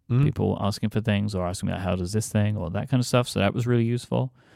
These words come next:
Speaker 1: Mm-hmm.
Speaker 2: And also was a way for me to just be like, "Hey, there's this thing going on. Do you wanna come check it out?" That's my plan for this service.
Speaker 1: Mm-hmm.
Speaker 2: I feel like if I can stick to that plan, I think it will be more beneficial than not.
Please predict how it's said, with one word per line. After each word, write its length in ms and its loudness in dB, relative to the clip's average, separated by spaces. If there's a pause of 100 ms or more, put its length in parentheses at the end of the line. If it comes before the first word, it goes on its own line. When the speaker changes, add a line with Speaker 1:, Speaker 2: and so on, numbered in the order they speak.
(160)
Speaker 1:
Mm-hmm. 340 4
Speaker 2:
And 140 8
also 300 6
was 160 6
a 60 6
way 260 8
for 180 0
me 180 6
to 140 -4
just 260 -2
be 120 2
like, 320 2
"Hey, 200 4
there's 180 2
this 120 -6
thing 160 2
going 220 8
on. 260 6 (100)
Do 60 -20
you 40 2
wanna 80 4
come 140 2
check 140 -4
it 80 4
out?" 160 0 (640)
That's 320 6
my 200 8
plan 540 4
for 300 2
this 160 0
service. 680 2 (440)
Speaker 1:
Mm-hmm. 300 2 (380)
Speaker 2:
I 80 4
feel 160 6
like 200 6
if 120 0
I 120 4
can 120 -2
stick 340 -2
to 100 -2
that 260 0
plan, 540 0 (580)
I 80 6
think 260 2
it 140 2
will 580 6 (360)
be 120 2
more 420 10
beneficial 540 4
than 200 -4
not. 160 -8